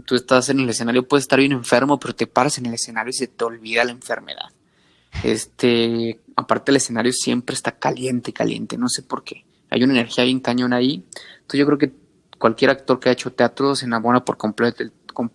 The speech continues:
por completo del teatro, aunque es muy mal pagado, pero, pero la experiencia de, de poder, este, compartir y proyectar con el público así frente a frente es increíble.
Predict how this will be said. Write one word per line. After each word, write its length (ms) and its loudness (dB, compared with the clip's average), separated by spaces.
por 180 4
completo 480 0
del 160 2
teatro, 480 -2
aunque 280 2
es 80 2
muy 160 2
mal 180 2
pagado, 560 2
pero, 840 2
pero 240 4
la 100 0
experiencia 640 -2
de, 500 -4
de 120 -8
poder, 460 0
este, 320 -4
compartir 640 -2
y 500 -2
proyectar 440 -2
con 140 0
el 80 0
público 440 -2
así 200 -4
frente 320 -2
a 40 -2
frente 320 -4
es 120 -4
increíble. 520 -10